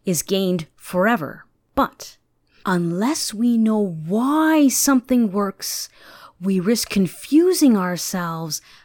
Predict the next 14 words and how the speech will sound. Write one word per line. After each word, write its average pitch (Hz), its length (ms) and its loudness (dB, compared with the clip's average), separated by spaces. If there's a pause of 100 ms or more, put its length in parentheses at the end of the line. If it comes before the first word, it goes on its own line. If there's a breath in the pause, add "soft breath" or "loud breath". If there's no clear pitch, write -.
(220 soft breath)
back 180 480 -2
into 165 380 -4
ignorance." - 840 -10 (440)
So 285 680 -2 (420)
the 262 200 2
idea 285 420 2
here 269 760 -4
is 214 260 -2
that 220 360 -6 (300 soft breath)
we 254 360 -2
might 359 300 2
have 233 340 -6
a 185 120 0
very 208 960 -2